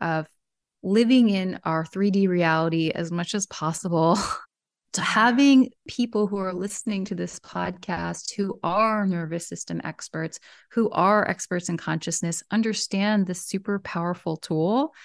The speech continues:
Speaker 1: because, like, I want those people to be able to ten X their voices so that we don't have all this weird shit happen as much, because those people's voices are proliferated on the internet.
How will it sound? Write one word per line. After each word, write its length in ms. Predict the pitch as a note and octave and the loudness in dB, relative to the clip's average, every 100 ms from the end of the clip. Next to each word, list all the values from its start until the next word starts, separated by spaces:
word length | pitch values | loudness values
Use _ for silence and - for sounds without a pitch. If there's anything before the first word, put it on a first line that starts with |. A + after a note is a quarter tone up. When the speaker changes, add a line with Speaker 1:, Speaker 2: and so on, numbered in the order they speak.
| - _ - | -20 _ -2
Speaker 1:
because, 600 | G#3+ G3 G3 F#3+ G#3 - | 0 2 2 2 0 0
like, 280 | F#3 F3+ _ _ | -2 -2 _ _
I 240 | F#3+ A3+ C4 | 2 4 4
want 340 | G#3+ G#3 E3+ | 4 0 -2
those 300 | F3 F#3+ - | -2 -2 -6
people 480 | - F3 F3 G#3+ A3 | -6 -6 -2 -2 -2
to 100 | - | -2
be 180 | F#3 F3 | 0 0
able 220 | E3+ F3 - | 0 -2 -4
to 120 | F#3 E3 | -4 -4
ten 360 | - F#3+ F#3+ | -4 -4 -2
X 300 | - F3 - | -4 -6 -8
their 200 | - E3+ | -4 -4
voices 840 | D#3 D3+ E3 G3 - B3 C4 C4+ - - - _ | -2 0 0 0 0 2 4 2 -4 -12 -20 _
so 260 | - A#3 A3 | 0 4 6
that 260 | G#3+ G#3+ - _ - - | 6 2 -2 _ -20 -10
we 440 | - F#3+ G#3+ A3 | -4 -2 -2 -2
don't 420 | G3 G3+ C4 D#4+ - - - - | 2 4 4 2 -2 -14 -10 -4
have 240 | A#3+ B3+ | -2 -2
all 260 | - A3+ A#3+ | 0 0 0
this 240 | B3+ - - | 0 -2 -10
weird 560 | F3+ G3+ C#4 E4 B3 | -2 4 8 8 6
shit 380 | - - F3+ - | 2 0 0 0
happen 600 | - - D#4 E4 G3 F#3 F#3 | -4 -2 0 4 4 4 2
as 320 | G3+ G3+ - | 0 0 -2
much, 520 | F#3+ C4+ F4+ A#3 - | 0 2 2 0 -2
because 340 | G#3+ G#3+ A3 G#3+ | -6 -2 -2 2
those 280 | G3+ A#3+ | 2 0
people's 460 | - - B3 G#3 G3 | 0 0 0 0 0
voices 400 | F#3 A#3+ - G3 | 2 2 2 2
are 80 | F#3 | 0
proliferated 800 | - F3+ F3+ G3+ - F#3 F3+ F3+ | -2 -2 0 0 0 -2 0 0
on 220 | - F#3 F#3+ | 0 2 2
the 100 | F3 | 0
internet. 800 | - C#4 - - C#3 D3+ - | -2 -2 -2 -2 0 -2 -4